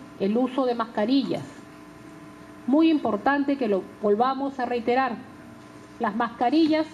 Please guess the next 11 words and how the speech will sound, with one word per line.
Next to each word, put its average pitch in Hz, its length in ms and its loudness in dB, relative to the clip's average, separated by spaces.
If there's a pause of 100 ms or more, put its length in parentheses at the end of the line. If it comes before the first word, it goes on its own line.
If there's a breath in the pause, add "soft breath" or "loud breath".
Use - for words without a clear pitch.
(140)
son 294 240 2
indicadas 262 640 0 (300)
para 214 160 0
el 208 60 -2
personal 240 760 -2
que 220 100 0
atiende 226 640 2
a 202 100 0
un 247 160 -2
paciente 240 520 0
infectado, 285 640 0